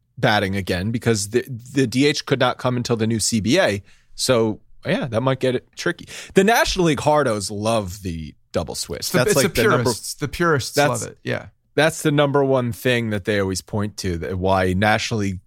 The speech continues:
Speaker 2: Yeah, they,
Speaker 1: baseball,
Speaker 2: they say
Speaker 1: you have to be a
Speaker 2: American League
Speaker 1: smarter
Speaker 2: baseball's fake.
Speaker 1: manager. Yeah, you gotta be a smarter manager 'cause you gotta manage all the double shifts. Do you think Aaron Boone can manage a double switch? I don't think he could.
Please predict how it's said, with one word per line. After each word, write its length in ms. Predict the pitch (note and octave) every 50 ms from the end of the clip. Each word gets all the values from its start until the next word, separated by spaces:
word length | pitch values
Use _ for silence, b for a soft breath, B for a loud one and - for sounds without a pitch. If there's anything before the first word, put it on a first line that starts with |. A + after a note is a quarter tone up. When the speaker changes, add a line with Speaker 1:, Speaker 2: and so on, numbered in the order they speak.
| _ -
Speaker 2:
Yeah, 60 | G3
they, 60 | G3 E3 C3+ D3+
Speaker 1:
baseball, 120 | D3+ - -
Speaker 2:
they 120 | E3+ D#3+
say 160 | D#3 - F3+
Speaker 1:
you 60 | F3
have 100 | E3+ E3
to 20 | D#3+
be 60 | D#3+
a 40 | D#3
Speaker 2:
American 220 | D#3 - E3 D3
League 80 | D3 C#3
Speaker 1:
smarter 240 | D#3 C#3+ C#3 C#3+ C3+
Speaker 2:
baseball's 180 | C#3 C3+ A#2+
fake. 140 | A#2+ A#2+ B2
Speaker 1:
manager. 400 | A#2+ A#2 A2+ F#2+ G2+ F#2 F2 F2 - _ _ _ _ _ _ _ _ _ _ -
Yeah, 240 | A#2+ A2+ F#2+ D#2+ - -
you 80 | B2
gotta 140 | C3 C3+ C3
be 80 | B2 C3
a 60 | B2+
smarter 420 | - - D#3 D3+ D3 C#3+ C3+ C3
manager 400 | A#2+ A#2+ B2 B2+ B2+ B2 G#2 G#2+
'cause 160 | G2+ G#2+ F#2+
you 80 | G#2+ A2+
gotta 120 | A2 F#2+
manage 380 | F#2 G2 G#2+ A2 A2 A2 G#2 -
all 100 | A#2 G2+
the 80 | F#2 F#2+
double 260 | F2 G2+ F#2+ F2 F2+
shifts. 380 | - - - C2+ - - - B B B B B B
Do 80 | - A3+
you 60 | E4
think 140 | G#4 E4 A#3
Aaron 220 | G3 F#3+ F#3 D#3
Boone 200 | A2+ C3+ C3+ B2
can 180 | - D3 B2+ A#2+
manage 320 | A#2 A#2 A#2 A#2+ A#2 A2+
a 40 | G#2+
double 220 | G#2+ A#2 G#2+ A2+
switch? 260 | G#2+ - A#2+ A#2 G#2 -
I 60 | A2+
don't 120 | C3+ C#3+
think 140 | - G2+ E2
he 60 | -
could. 240 | - - - - -